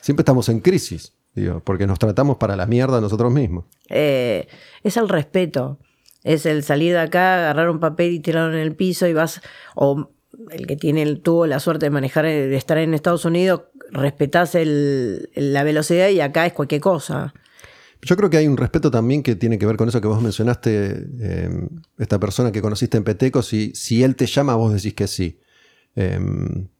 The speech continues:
Speaker 1: y es un poco a lo que yo hice referencia cuando dije,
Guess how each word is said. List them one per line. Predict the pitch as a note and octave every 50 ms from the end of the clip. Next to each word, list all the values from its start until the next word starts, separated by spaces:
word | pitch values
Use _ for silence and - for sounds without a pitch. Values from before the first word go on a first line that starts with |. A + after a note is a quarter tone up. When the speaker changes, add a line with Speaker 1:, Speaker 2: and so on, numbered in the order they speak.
| _ _ _ _ _ _ _ _ _ _ _ _ _ _ _ _ _ _ _ _ _ _ _ _ _ _ _ _
Speaker 1:
y | - A#2 A2+
es | A#2+ - C3+
un | A#2+
poco | A#2 C3+ - C#3
a |
lo | B2 A#2
que | F#2+ A2
yo | - C3
hice | C3 - A#2+
referencia | A2+ G#2+ - - G#2+ A#2 B2 A2+ B2+ G#2+
cuando | G#2 G2+ G2 F#2+ G2
dije, | G#2 G#2+ - - G#2+ G2+ G2+ G2+ F#2+ F#2+ G2